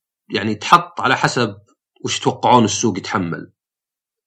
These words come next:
فعندنا حنا طالع مثلًا Steam وحتى إيبك جيمز، يعني، البي سي عمومًا،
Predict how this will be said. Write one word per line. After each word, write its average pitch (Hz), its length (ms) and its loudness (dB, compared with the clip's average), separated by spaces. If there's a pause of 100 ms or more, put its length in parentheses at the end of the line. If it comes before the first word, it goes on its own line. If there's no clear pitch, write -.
(760)
فعندنا 139 480 2
حنا 135 380 2
طالع 156 300 6
مثلًا 127 260 0
Steam 120 720 0
وحتى 151 360 -2
إيبك 110 220 -2
جيمز، 98 520 -2
يعني، 90 120 -6
البي 101 240 -4
سي 113 240 0
عمومًا، 104 560 -2